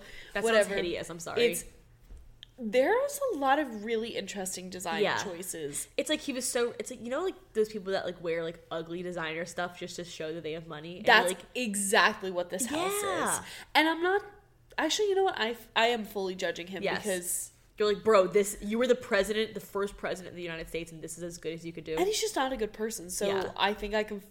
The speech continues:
Speaker 2: freely judge.
Speaker 1: Yes.
Speaker 2: Yes, a lot of his design choices are hideous.
Speaker 1: Well.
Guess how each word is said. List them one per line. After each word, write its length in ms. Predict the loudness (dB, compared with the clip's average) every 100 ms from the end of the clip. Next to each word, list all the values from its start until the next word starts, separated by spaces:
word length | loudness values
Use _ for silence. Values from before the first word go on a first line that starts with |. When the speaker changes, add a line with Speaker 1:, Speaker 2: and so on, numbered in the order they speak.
| -20
Speaker 2:
freely 380 | -8 -4 -2 -4
judge. 320 | 0 2 2 -2
Speaker 1:
Yes. 280 | -8 -8 -4
Speaker 2:
Yes, 300 | 2 2 0 -4
a 60 | -2
lot 240 | 2 2
of 80 | 2
his 180 | -4 -6
design 300 | -4 -6 -6
choices 400 | -6 -8 -8 -14
are 80 |
hideous. 640 | -14 -16 -14 -12 -10 -8 -8
Speaker 1:
Well. 180 | -6 -6